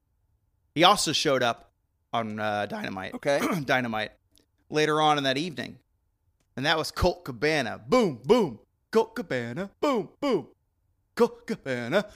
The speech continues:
Speaker 1: And it was almost like, uh, s-, I'm sorry, my, one of my favorite wrestlers, C M Punk, but you're never coming back to wrestling. So here's Colt Cabana again.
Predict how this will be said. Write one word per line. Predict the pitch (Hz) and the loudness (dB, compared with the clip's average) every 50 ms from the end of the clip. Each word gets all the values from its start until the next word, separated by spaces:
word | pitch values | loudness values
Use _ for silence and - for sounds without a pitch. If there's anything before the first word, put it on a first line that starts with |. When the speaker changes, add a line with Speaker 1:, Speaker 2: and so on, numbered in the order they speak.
| - - - - - - - _ _ - | -20 -20 -20 -20 -20 -20 -20 _ _ -2
Speaker 1:
And | 143 160 170 165 - | 0 2 2 2 2
it | 175 180 | 2 4
was | 180 196 165 - | 4 4 4 4
almost | 208 247 285 196 - - - | 2 4 4 2 2 2 4
like, | 208 196 185 170 170 - - _ | 4 4 4 4 2 -4 -6 _
uh, | 139 151 147 147 143 139 135 135 131 - - - _ _ _ | 0 2 4 4 4 4 4 2 0 -2 -4 -8 _ _ _
s-, | - - - - - - _ | -2 -2 -2 -2 -6 -10 _
I'm | - 127 139 139 | -2 -2 -2 0
sorry, | - - 185 185 185 185 185 180 180 180 180 | 0 2 4 6 6 6 6 4 2 0 0
my, | 156 143 143 131 - - | -2 -2 -2 -2 -6 -8
one | 151 143 156 151 | -4 -2 -2 0
of | 147 | 0
my | 147 143 127 | -2 -4 -2
favorite | 139 143 131 135 | -4 -6 -4 -2
wrestlers, | 139 135 127 123 120 - | -4 -4 -4 -6 -8 -8
C | 143 143 | -6 -6
M | 127 120 | -6 -8
Punk, | - - 135 123 120 - - - | -6 -4 -4 -4 -4 -6 -6 -6
but | 117 117 - | -6 -4 -4
you're | 120 127 127 | -4 -4 -2
never | 135 135 135 131 | -2 -2 -2 -2
coming | 127 135 127 123 120 | -4 -6 -6 -6 -4
back | 117 120 117 - | -4 -4 -4 -6
to | - 110 | -8 -6
wrestling. | 117 120 113 - - 98 107 107 | -6 -6 -6 -6 -10 -12 -12 -12
So | - 117 | -12 -10
here's | 113 123 131 127 | -8 -8 -8 -6
Colt | - 139 - - | -6 -8 -8 -8
Cabana | - 113 113 120 117 113 107 98 - | -10 -10 -8 -8 -8 -8 -10 -10 -12
again. | 110 107 - - - 117 | -12 -12 -12 -12 -12 -14